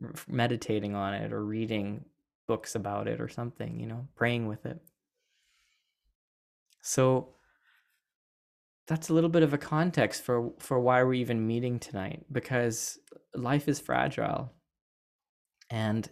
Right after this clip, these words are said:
the time is now for us to give ourselves to God. That's how,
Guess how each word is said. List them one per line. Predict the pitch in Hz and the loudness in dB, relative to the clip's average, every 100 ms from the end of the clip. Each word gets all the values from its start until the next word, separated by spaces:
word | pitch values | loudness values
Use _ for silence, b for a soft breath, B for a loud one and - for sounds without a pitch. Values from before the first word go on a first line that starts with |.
| _ | _
the | - | -6
time | 120 127 123 | -4 0 0
is | 117 113 | 0 0
now | 107 117 110 107 | -2 0 -2 -4
for | - 113 | -4 -4
us | 113 - | -4 -4
to | |
give | 113 113 | -4 -2
ourselves | 107 104 - 110 107 | -2 -4 -4 -4 -4
to | - | -6
God. | 117 107 110 113 123 - _ _ _ _ _ _ _ _ _ _ _ _ _ _ _ _ _ _ _ _ | -4 -4 -4 -6 -10 -18 _ _ _ _ _ _ _ _ _ _ _ _ _ _ _ _ _ _ _ _
That's | 120 - | -2 -2
how, | - 117 | -6 -10